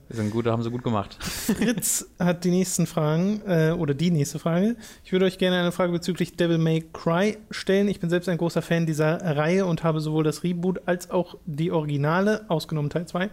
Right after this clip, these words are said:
Speaker 2: sehr genossen. Jedenfalls würde ich gerne eure Meinung“, also er hat danach noch ein bisschen
Speaker 1: Mhm.
Speaker 2: ausgeführt, äh, was er so mag an den verschiedenen Spielen. Äh, „jedenfalls würde ich gerne eure Meinung zum Thema Devil May Cry versus D M C hören und ob ihr euch lieber ein Devil May Cry fünf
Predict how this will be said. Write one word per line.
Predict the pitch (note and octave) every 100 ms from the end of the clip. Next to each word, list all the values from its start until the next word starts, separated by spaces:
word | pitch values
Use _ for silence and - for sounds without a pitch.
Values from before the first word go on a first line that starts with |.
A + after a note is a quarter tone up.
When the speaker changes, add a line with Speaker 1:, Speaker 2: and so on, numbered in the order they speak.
| - -
Speaker 2:
sehr | - D#3+
genossen. | C#3+ D3+ F#3+ B3 A#3+ - - -
Jedenfalls | F3+ G3+ G3 F3+
würde | F3 F3
ich | F3
gerne | E3+
eure | F3+ F3 F3
Meinung“, | D#3+ D#3+ E3+ F3+
also | F3 D3
er |
hat | C#3+
danach | D3+ C#3+ C#3
noch | D3
ein | C#3+
bisschen | - F3
Speaker 1:
Mhm. | F#3+
Speaker 2:
ausgeführt, | A#2+ C#3 - F3 E3
äh, | F#3 F3 F#3 F#3+ F#3
was | F#3+ G3 G2 F#3 F3 E3
er | F3+
so | D#3+
mag | D#3+ F3+ G3+
an | F#3
den | F#3+
verschiedenen | F#3 G3+ G3+ G3
Spielen. | G#3+ A3 A3 - - - - -
Äh, | E3+
„jedenfalls | E3+ G3+ G3+ F#3
würde | F#3+
ich | F#3
gerne | F#3 F3+
eure | F3+ D#3+
Meinung | D#3+ F3+ F3+
zum | -
Thema | D3+ E3+ E3+
Devil | D#3+ D#3+
May | D#3+
Cry | - E3+ D#3+
versus | D#3 D3+
D | - D#3+
M | D#3
C | - - G#3 G#3+
hören | F3+ G#3+ G#3
und | F3+ -
ob | G#3
ihr | A#3 G3
euch | F3+
lieber | E3 D#3+ A3 C4+ B3
ein | F#3+ F#3
Devil | F#3 F#3
May | F3+ F3+
Cry | - D#3+
fünf | D3+ - A#3 D4+ -